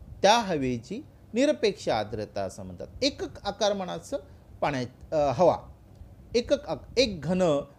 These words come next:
मीटर आकारमानाची हवा घ्या, एक स-, घन सेंटीमीटर आकारमानाची हवा,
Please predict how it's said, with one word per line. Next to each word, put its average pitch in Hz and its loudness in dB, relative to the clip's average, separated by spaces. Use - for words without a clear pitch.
मीटर 165 4
आकारमानाची 147 0
हवा 120 0
घ्या, 104 -8
एक 214 -2
स-, - -14
घन 175 6
सेंटीमीटर 196 0
आकारमानाची 123 -6
हवा, 92 -12